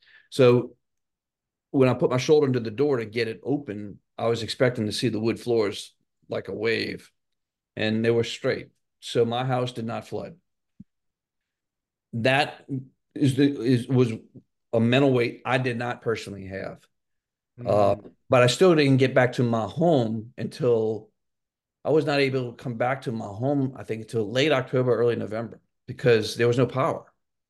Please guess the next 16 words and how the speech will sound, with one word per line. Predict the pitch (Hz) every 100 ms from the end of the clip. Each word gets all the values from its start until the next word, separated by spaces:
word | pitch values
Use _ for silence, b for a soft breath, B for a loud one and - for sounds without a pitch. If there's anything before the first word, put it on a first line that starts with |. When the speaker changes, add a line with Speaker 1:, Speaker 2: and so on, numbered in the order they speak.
| _
Speaker 2:
So | 123
is | -
that, |
like, | 117 113
a | 120
month | 117 123 117
and | 123
a | 117
half | 117 120
after? | 127 127 151 156 - _ _ _ _ _
Speaker 1:
Well, | 117 107
August | 123 139 139
twenty-ninth. | 147 147 139 - - _ _ _ _ _ _ _ _ _ _ _ _ _
So | - 127 120 - - _
it | 123
was, | 127